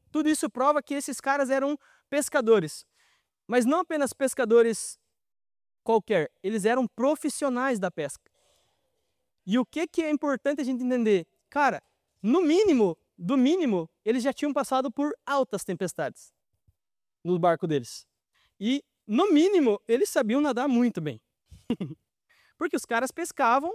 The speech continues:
há muito tempo. Então, você, quando a gente olha pra esse texto, isso tem que ficar claro,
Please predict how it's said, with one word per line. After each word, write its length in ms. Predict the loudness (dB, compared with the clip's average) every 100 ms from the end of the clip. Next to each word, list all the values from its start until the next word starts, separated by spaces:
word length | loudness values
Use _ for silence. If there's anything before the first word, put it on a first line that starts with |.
| -6
há 80 | -2
muito 300 | 0 -2 -4
tempo. 400 | -6 -6 -10 _ _ _ _ _ -14
Então, 380 | -2 0 0 -2 _ _ _ -8
você, 460 | -2 -2 0 -4 -4
quando 160 | -4 -2
a 60 |
gente 200 | -2 -2 0
olha 160 | 0
pra 120 | 0
esse 140 | -4 -6
texto, 460 | -2 -2 -2 -6 -6 _ _
isso 240 | -2 -2 -2
tem 140 | -4
que 80 | -4
ficar 180 | -4 -4
claro, 300 | 0 0